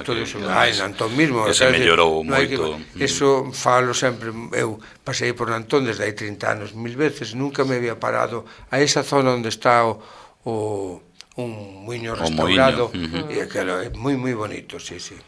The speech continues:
Speaker 2: Os lugares, sí, sí,
Speaker 1: É
Speaker 2: me
Speaker 1: moi bonita a
Speaker 2: encantan.
Speaker 1: ruta, por eso digo que non fai falta. Eu...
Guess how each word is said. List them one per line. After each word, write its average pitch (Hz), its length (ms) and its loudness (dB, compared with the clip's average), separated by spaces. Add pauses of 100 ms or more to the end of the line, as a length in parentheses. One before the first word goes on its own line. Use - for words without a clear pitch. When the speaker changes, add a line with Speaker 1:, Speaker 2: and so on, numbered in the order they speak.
(160)
Speaker 2:
Os - 80 -6
lugares, 76 400 -4
sí, - 160 -8
sí, 78 80 -4
Speaker 1:
É 139 80 0
Speaker 2:
me 143 160 2
Speaker 1:
moi 127 160 2
bonita 127 240 4
a - 0 -
Speaker 2:
encantan. 135 80 4
Speaker 1:
ruta, 143 160 2
por 131 160 0
eso 135 80 -4
digo 127 160 2
que 117 80 -4
non 135 160 0
fai 123 160 2
falta. 113 480 0 (480)
Eu... 156 320 4